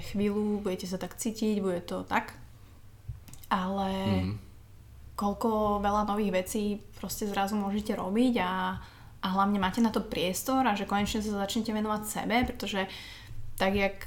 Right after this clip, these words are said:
Speaker 1: sme sa bavili, že vo vzťahu, a, je veľmi ľahké sa stratiť,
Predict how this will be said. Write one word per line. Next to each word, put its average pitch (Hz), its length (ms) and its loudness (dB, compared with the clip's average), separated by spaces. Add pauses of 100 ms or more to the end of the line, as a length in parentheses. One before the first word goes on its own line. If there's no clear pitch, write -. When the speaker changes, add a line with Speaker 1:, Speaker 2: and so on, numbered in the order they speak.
(560)
Speaker 1:
sme 202 200 2
sa 196 120 0
bavili, 202 320 0
že 190 120 0
vo 185 140 2
vzťahu, 196 460 0 (400)
a, 190 100 -8 (220)
je 190 120 -2
veľmi 196 240 0
ľahké 180 240 -2
sa 208 120 -2
stratiť, - 680 -6